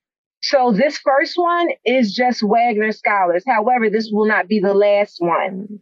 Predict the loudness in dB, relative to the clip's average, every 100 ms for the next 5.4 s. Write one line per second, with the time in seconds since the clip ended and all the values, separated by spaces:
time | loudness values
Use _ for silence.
0 | _ -2 2 2 0 0 2 2 2 2
1 | 2 0 -2 -4 -10 -2 0 2 2 0
2 | -2 -2 0 2 2 0 0 0 -2 -4
3 | _ _ -2 0 0 0 0 0 2 -2
4 | -6 _ -16 -2 0 2 0 0 0 0
5 | 2 2 0 -2